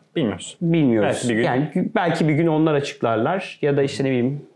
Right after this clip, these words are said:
Speaker 2: başka bir şeyler olabilir ama biz açıklayamıyoruz. Yani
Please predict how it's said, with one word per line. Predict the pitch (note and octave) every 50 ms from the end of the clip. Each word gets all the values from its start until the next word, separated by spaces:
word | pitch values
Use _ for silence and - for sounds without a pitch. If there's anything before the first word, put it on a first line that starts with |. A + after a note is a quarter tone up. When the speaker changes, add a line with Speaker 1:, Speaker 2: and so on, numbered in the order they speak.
| _
Speaker 2:
başka | - C#3+ C#3 - - D3 C3+ C3
bir | C3 C3 - -
şeyler | D#3 - D3 B2 B2
olabilir | A2+ G#2+ A2+ D#3 G#3+
ama | G#3+ F3+ E3 E3
biz | G3 F#3 F3+ G3 G3 - - - _
açıklayamıyoruz. | - E3 - - - D#3 C#3 B2 A#2 G#2+ G2+ G2 - - - - - - _ _ _ _ _ _ _ _
Yani | - C3 A2 G#2 A2